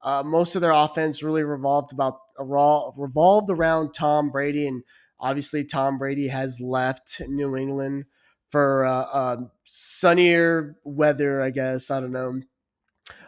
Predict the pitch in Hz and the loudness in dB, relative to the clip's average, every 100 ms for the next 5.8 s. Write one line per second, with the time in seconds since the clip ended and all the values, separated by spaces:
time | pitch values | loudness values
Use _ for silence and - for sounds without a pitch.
0 | - 151 147 143 143 175 180 - 208 196 | -2 2 4 2 4 6 6 2 2 4
1 | 196 170 160 156 151 143 131 - - 170 | 4 2 0 2 2 0 -2 -4 0 2
2 | 190 208 208 165 160 151 151 160 170 - | 2 -2 -4 -2 -2 0 2 2 0 -2
3 | 139 143 147 143 - 160 156 165 - - | -2 -2 -4 -6 -4 -2 -2 -6 -6 -4
4 | 156 151 156 143 139 143 143 - _ _ | -2 -2 -2 -2 0 -2 -4 -8 _ _
5 | _ _ - 143 147 139 131 | _ _ -2 4 6 4 2